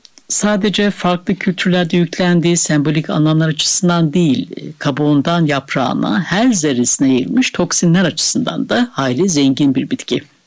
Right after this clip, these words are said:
E, zehirli tuzaklarını o güzel, etkileyici görüntüsünün arkasına ustaca gizlemiştir üstelik. E, botanik özelliklerine bakalım önce isterseniz.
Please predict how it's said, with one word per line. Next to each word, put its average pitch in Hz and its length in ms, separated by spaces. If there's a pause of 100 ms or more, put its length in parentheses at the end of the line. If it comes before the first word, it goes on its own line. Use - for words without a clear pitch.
(760)
E, 175 120
zehirli 160 340
tuzaklarını 143 840
o 156 140
güzel, 147 380
etkileyici 143 680
görüntüsünün 139 540
arkasına 180 680 (400)
ustaca 247 560 (160)
gizlemiştir - 580
üstelik. - 520 (960)
E, 254 120
botanik 302 400
özelliklerine 254 540
bakalım 160 340
önce - 240
isterseniz. - 840